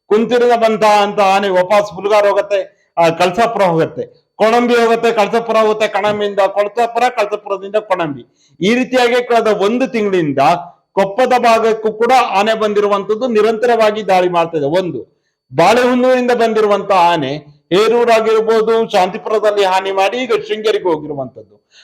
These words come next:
ಅಂದ್ರೆ ಸಂಪೂರ್ಣವಾಗಿ ನೋಡಿದ್ರೆ ಇಡೀ ಶೃಂಗೇರಿ ಕ್ಷೇತ್ರ ಆನೆಗಳಿಂದನೇ ತುಂಬೋಗಿದ್ಯಾ ಅಂತ.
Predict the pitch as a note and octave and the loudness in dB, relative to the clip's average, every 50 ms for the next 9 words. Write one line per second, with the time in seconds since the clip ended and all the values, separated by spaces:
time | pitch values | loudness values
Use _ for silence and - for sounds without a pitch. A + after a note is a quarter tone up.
0 | _ - - G#3 A3+ A#3 - - G#3 G#3 G#3 - - A#3+ C4 C4+ C4 B3+ B3+ A#3+ | _ -2 -2 0 2 0 0 0 0 -2 -2 -2 -2 -2 0 0 2 2 2 0
1 | A#3+ A3 G#3+ G3 E3+ D#3+ F3+ G3 G3+ G3+ G#3 A#3 G#3+ - - - A3 A#3 A#3+ C4 | 0 0 0 -2 0 0 -2 -2 -2 -2 -2 -4 -4 -4 -6 -6 -4 -2 0 0
2 | C4+ B3 - - - G3+ F3+ - - C#3+ D3 D#3 D#3 - - _ _ _ - D3+ | 0 -2 -2 -2 -2 -2 -2 -2 -2 -2 -2 -2 -4 -8 -20 _ _ _ -4 0
3 | G3 A#3+ B3 C4 C4 A3 B3+ B3+ B3+ B3 B3+ B3 B3 B3 B3 A#3 G#3 G3+ F3+ F3+ | 0 2 2 2 0 0 0 0 0 0 0 0 0 -2 -2 -2 -2 0 0 -2
4 | F#3 E3+ E3+ C#3+ C#3 C3 B2 C#3 E3 E3 - | -2 -2 -4 -2 0 0 0 0 -2 -6 -8